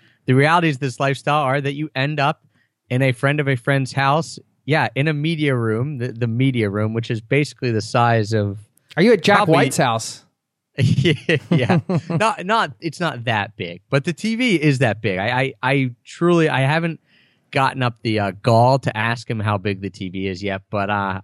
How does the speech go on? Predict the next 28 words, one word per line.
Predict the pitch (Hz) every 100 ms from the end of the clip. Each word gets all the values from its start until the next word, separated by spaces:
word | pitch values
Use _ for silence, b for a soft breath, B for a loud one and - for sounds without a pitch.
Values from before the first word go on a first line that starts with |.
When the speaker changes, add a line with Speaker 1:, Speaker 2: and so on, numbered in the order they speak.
| _
Speaker 1:
I, | 107 117
it | 127
has | 120 - 123 -
to | 101
be | 104
eighty | 107 101 95
inches. | 90 87 - 92
So, | - 120 127
um, | 143 147 b b b
yeah, | - 262
sometimes | 226 196 180 208 185
when |
you | 196
have | 185
no | 185 180
plans | 180 190 226 - - -
and | 160 165 160
you're | 160
living | 165 165
the |
location | 160 156 170 156 160
independent | 147 156 147
lifestyle | 156 - 165
and | 151
you're | 139
just | 135
roaming | 156 151 147
around, | 143 143 143